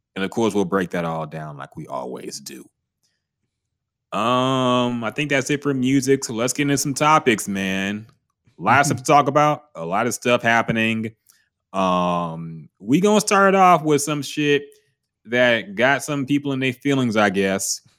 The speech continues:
Speaker 2: <laughs>
Speaker 1: Some superhero news.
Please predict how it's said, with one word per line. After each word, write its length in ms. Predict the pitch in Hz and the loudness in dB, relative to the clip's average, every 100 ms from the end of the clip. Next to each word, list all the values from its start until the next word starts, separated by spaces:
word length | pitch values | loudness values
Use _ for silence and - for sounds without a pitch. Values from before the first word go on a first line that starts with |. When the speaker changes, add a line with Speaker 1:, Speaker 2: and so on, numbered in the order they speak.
| - | -6
Speaker 2:
<laughs> 440 | 147 - 135 117 | -6 -6 -12 -12
Speaker 1:
Some 360 | - 123 117 110 | -6 -2 0 -2
superhero 760 | - 151 151 127 120 117 107 | 0 0 2 2 4 2 2
news. 720 | 104 101 95 95 95 98 - | 0 -2 -2 -2 -4 -6 -10